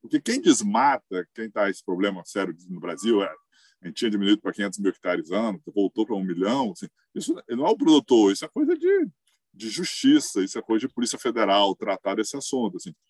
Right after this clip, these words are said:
E o produtor, é, já tem muita tecnologia desenvolvida, a gente falou delas aqui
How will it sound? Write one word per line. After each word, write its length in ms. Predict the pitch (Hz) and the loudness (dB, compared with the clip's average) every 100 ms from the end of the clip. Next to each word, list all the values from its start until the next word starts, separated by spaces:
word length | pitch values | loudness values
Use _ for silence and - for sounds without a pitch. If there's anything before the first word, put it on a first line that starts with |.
| _ _ _ - | _ _ _ 6
E 80 | 294 | 6
o 80 | |
produtor, 760 | 330 156 131 104 - 139 180 151 _ _ _ | 8 2 0 -2 2 4 4 0 _ _ _
é, 200 | 104 135 - _ _ _ | -4 -4 -6 _ _ _
já 200 | - 131 | -2 0
tem 220 | - 160 | 2 2
muita 560 | 175 170 170 202 190 156 | 2 -2 4 6 6 2
tecnologia 920 | - 123 120 107 104 87 87 85 85 | 0 -2 0 0 2 0 -4 -4 -4
desenvolvida, 880 | - 92 87 92 78 98 135 120 87 | -6 -12 -6 -4 -2 2 2 2 -2
a 20 | |
gente 160 | 87 - | -8 -4
falou 320 | 95 104 98 | 2 4 4
delas 380 | 92 87 85 90 | 2 -2 -4 -8
aqui 360 | - 127 139 | -6 -2 -2